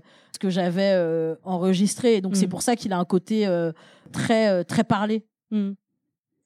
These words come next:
Speaker 2: Tu revalorises aussi l'oral à travers ton livre.
Speaker 1: J-, j'espère, en tout cas.
Speaker 2: Je voulais aussi voir, hein, tu parlais de mé-, méritocratie qui nous é-, déshumanise. Et là aussi, le fait que tu nous dises, par exemple, que on a le droit d'abandonner.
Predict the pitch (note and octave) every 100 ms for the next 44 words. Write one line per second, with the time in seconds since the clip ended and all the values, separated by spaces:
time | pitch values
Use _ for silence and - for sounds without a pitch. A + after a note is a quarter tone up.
0 | _ - G#3 G#3 G3 G3 A#3 A3 F#3+ G#3+
1 | F#3 G#3 F#3+ - E3+ F#3 - F3 F3 F3
2 | - G#3 G#3+ A3+ - B3 G#3+ F3 - C#3
3 | - _ _ A3+ G#3+ C4 C#4 - C4 D4
4 | B3+ B3 A3+ A#3+ C4+ B3+ A3 G3 - G3
5 | G#3+ A3 A3 B3+ A#3+ A#3+ - G#3+ - A#3+
6 | D#4 - G3+ G3 F#3+ F3 F3+ G3+ G3 G3+
7 | G3 C#4 D4+ G3 - - - - G#3 A#3
8 | A#3+ - D4 A#3+ B3 A3+ A#3+ A3 G3+ B3
9 | C4+ G#3+ G3+ G3 F#3+ G#3+ B3+ - G#3 F#3
10 | F3 F3+ E3 - G3+ G3 F#3+ G3+ B3 G3
11 | G3 G3+ G#3+ G#3 G3